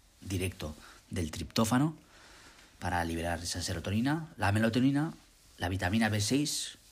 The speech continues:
que mejora la relajación y el sistema nervioso, y después la saguanda y la rodiola rosea como adaptógenos y mejorar esas situaciones de estrés y con-, conciliemos mejor el sueño.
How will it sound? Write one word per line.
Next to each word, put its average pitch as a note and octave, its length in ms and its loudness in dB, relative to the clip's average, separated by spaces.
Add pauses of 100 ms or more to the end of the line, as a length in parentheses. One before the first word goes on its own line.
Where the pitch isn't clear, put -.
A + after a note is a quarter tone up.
que D#2 100 -6
mejora F2 360 -4
la E2 140 0
relajación G#2 640 -2 (600)
y E2+ 80 -8
el D#2+ 80 -4
sistema F2+ 320 -4
nervioso, A2+ 500 -2 (920)
y A2+ 120 0
después G#2+ 320 0
la F#2 100 2
saguanda F2 380 -2
y - 20 2
la F2 120 0
rodiola F2+ 440 0
rosea G2 400 2
como E2 300 -4
adaptógenos F#2+ 720 -4
y - 20 -8
mejorar D#2+ 340 -6
esas D#2+ 200 -8
situaciones E2 380 -6
de F2 60 -6
estrés F#2+ 360 -4
y - 60 -10
con-, E2 320 -8
conciliemos E2 680 -4
mejor E2 380 -4
el D#2 160 -6
sueño. D#2+ 440 -8